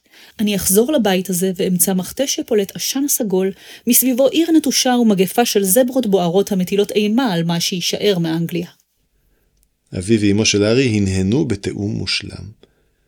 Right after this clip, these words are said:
Speaker 2: אמא! אבא! סוף פרק שני.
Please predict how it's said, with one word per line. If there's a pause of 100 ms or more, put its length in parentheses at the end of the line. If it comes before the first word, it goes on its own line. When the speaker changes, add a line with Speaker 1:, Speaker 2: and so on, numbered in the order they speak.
(480)
Speaker 2:
אמא! (760)
אבא! (2500)
סוף
פרק
שני.